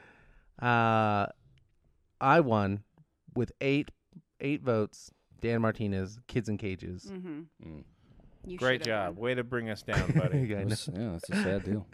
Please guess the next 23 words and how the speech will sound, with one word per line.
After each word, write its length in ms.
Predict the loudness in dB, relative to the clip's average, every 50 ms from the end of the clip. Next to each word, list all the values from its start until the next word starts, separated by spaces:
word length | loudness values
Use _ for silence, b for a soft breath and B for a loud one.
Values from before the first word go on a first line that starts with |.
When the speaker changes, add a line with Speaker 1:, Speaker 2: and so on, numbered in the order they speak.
| B B
Speaker 1:
<laughs> 180 | B B B -4
Chris, 340 | 2 4 6 6 6 6 6
uh, 360 | 6 8 8 8 8 6 4 2
Chris 200 | 0 -4 -4 -2
came 160 | -2 -2 -2
a, 20 |
s-, 160 | -2 -4 -6 -10
a 140 | -10 -10 -10
solid 380 | -6 -4 -2 0 0 -2 -2 -2
second, 380 | -2 0 0 2 0 -2 -2 -4 _ _ _ _ -20 -20 _ _ _ _ -12 -8
uh, 160 | -4 -2 -2
attempted 400 | -2 -2 -2 -4 -4 -4 -10 -8 -6
suicides. 640 | -4 -4 -2 0 2 2 2 0 -2 -4 -12 -20 -20 _ _ _ _ _ _ _ _ -12
And 240 | -10 -8 -6 -6 -4
John, 260 | 0 0 2 2 2 2
you, 160 | 0 0 -2
you, 300 | -4 -4 -6 -6 -6 -4 -2
you 80 | -2
Speaker 4:
Ooh. 20 | 0
Speaker 1:
were 100 | 0 0 -2
right 180 | -2 -2 0
there, 160 | 0 0 0
John. 380 | 0 0 0 0 0 -2 -4 -6